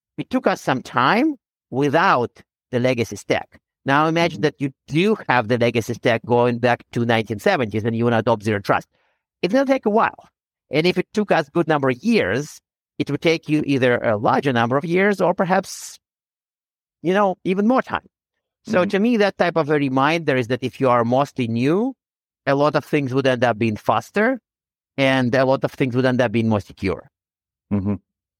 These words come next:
Speaker 2: Yeah, we've been working with Chromebooks and, and G C P since the beginning, and it's, it's made a lot of things that we didn't have to think about.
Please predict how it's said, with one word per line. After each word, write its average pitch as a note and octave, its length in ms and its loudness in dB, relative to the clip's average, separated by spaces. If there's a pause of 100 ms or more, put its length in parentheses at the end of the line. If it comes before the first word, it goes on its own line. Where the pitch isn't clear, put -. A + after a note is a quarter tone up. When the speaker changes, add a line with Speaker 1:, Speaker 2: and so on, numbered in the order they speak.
(160)
Speaker 2:
Yeah, A2 120 2
we've A2+ 160 2
been A#2 140 0
working G#2 320 0
with F2+ 160 -2
Chromebooks G2 580 0
and, F2+ 260 2
and F2+ 180 0
G F2+ 140 0
C F#2 160 -2
P F#2 240 0
since F2 280 -2
the - 80 2
beginning, E2 460 0
and D2+ 200 -4 (480)
it's, - 460 -4 (140)
it's - 240 -4
made F2 260 2
a E2+ 40 2
lot F2+ 220 2
of F2+ 100 -2
things F2 460 -2
that F2 120 2
we F2+ 80 0
didn't E2 180 0
have E2 140 -2
to D#2 100 -2
think D#2+ 200 -4
about. E2 320 -2